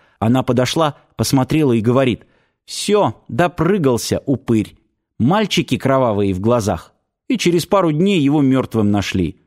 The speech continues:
Сказали: «Сердечный приступ». «При чем здесь кровавые мальчики,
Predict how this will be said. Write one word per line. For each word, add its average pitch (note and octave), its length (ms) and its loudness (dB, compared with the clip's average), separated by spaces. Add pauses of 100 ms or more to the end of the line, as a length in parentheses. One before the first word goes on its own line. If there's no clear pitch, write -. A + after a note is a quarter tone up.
Сказали: E3+ 640 -2 (160)
«Сердечный D3+ 600 0
приступ». - 400 -4 (1300)
«При F#2+ 180 -4
чем A3 360 0
здесь D3+ 320 0
кровавые B2+ 640 2
мальчики, G#2+ 680 -2